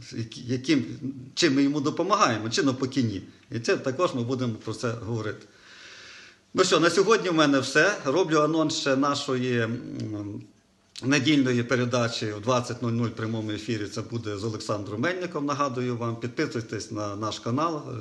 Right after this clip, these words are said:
діліться. Нагадаю, що воно називається «Джерело життя» з англійського, воно на англійській мові, але перекладаю зразу на українську мову. Знаходьте цей канал, е, підписатися можна зразу в кінці каналу, вам висвітиться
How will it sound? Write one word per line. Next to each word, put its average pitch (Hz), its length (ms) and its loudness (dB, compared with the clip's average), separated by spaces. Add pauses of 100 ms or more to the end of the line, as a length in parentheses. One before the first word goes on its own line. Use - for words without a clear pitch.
(240)
діліться. 120 640 -2 (300)
Нагадаю, 123 500 2
що 110 240 -6
воно 117 200 -2
називається 107 880 -4
«Джерело 110 360 -4
життя» 110 340 -2
з 139 80 -4
англійського, 123 420 -4
воно 117 100 -4
на 113 80 -4
англійській 127 340 -8
мові, 254 240 -6
але 110 180 -6
перекладаю 117 520 -6 (340)
зразу 104 280 -4
на 107 100 -6
українську 170 400 -6
мову. 120 320 -4 (360)
Знаходьте 147 580 2
цей 165 180 -2
канал, 170 380 -2 (140)
е, 113 220 -4 (300)
підписатися 139 800 0
можна 120 280 -4
зразу 117 280 -2
в 113 60 -8
кінці 123 280 -2
каналу, 113 440 -4
вам 107 200 -4
висвітиться 117 640 -8